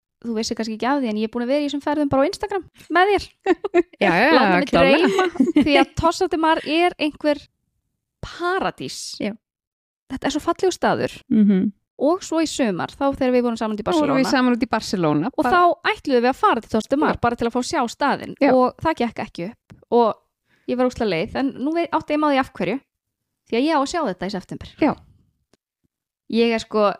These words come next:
Speaker 1: ó, ég er búin að sjá þetta svo fyrir mér. Ég á ströndinni. Veit ekki hvað þið eru að fara að gera. En ég, <laughs> þetta verður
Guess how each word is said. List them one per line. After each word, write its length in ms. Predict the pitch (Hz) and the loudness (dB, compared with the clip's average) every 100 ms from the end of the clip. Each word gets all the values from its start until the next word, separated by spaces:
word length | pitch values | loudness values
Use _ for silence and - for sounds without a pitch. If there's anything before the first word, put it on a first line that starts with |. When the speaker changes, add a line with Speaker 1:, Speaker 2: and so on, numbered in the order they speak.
| _ | _
Speaker 1:
ó, 80 | 220 214 214 196 | -2 0 -2 -2
ég 120 | 190 | -2
er 40 | |
búin 140 | 185 175 | -2 -4
að 20 | |
sjá 80 | 180 | -4
þetta 80 | 185 | -4
svo 60 | 196 | -4
fyrir 160 | 208 214 | -4 -4
mér. 160 | 214 - _ _ _ _ - | -8 -14 _ _ _ _ -6
Ég 200 | 202 233 | -2 0
á 40 | |
ströndinni. 460 | 214 226 247 254 254 _ _ _ _ _ 233 | -2 -4 -4 -4 -6 _ _ _ _ _ -4
Veit 80 | |
ekki 140 | 254 - | -4 -2
hvað 80 | 262 | -2
þið 80 | 220 | -2
eru 60 | |
að 40 | 190 | -4
fara 100 | 160 | -8
að 40 | |
gera. 120 | 147 - | -12 -2
En 80 | 240 | 0
ég, 200 | 233 269 339 - 349 - - 392 - - - | 2 2 2 0 0 0 0 0 0 -2 -2
<laughs> 960 | - - _ _ - - - - - | -4 -6 _ _ -20 -20 -20 -20 -12
þetta 180 | 226 240 | -4 -2
verður 240 | 240 220 | 0 -2